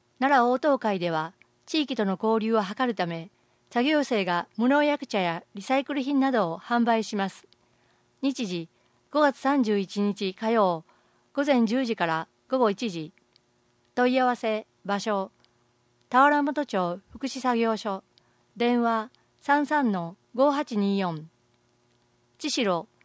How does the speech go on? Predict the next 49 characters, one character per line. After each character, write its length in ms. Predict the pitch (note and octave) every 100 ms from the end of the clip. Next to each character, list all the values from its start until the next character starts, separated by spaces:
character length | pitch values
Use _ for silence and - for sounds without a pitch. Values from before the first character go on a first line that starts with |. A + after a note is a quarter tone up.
| _
千 240 | - D#4 C#4+
二 120 | B3
百 180 | A3 A3
二 140 | C4
十 160 | A3+ G3
一 200 | F3 F3+
の 80 | E3+
一。 400 | D3+ - D#3 - _ _ _ _ _ _ _ _ _ _ _ _ _ _ _ _ _ _ _ _ _ _ _ _ _ _ _ -
入 160 | C4 D4+
札 220 | D#4+ -
結 200 | D4+ -
果 200 | G3 D#3+
を 140 | E3 _
公 120 | B3
表 220 | B3 B3+ A#3+
し 140 | A3+
ま 120 | F#3+
す。 160 | F3+ - _ _ _ _ _ _ _ -
広 260 | C4+ B3+
く、 200 | G3+ F3+ - _ _ -
行 160 | A3 C#4
政 280 | C#4+ C#4+ B3+
情 220 | C#4+ A#3
報 200 | G3+ F3+
を 40 |
公 240 | - G3+ G3+
開 240 | F#3+ F#3
し、 280 | - F3 F#3 _ _ _ _ -
事 100 | A3+
務 160 | D4+
事 80 | D4
業 180 | D4 C#4
の 100 | G#3+
執 180 | F#3+ A3
行 200 | - A#3+
の 120 | A#3
透 240 | - A#3+ A#3+
明 160 | A#3+
性 180 | A#3 A3+
を 60 | G#3+
確 240 | C4 C4
保 80 | G#3
す 140 | G3+
る 60 | F3+
一 80 | F3
環 240 | G3 F#3
と 100 | F#3
し 100 | -
て、 240 | - F3+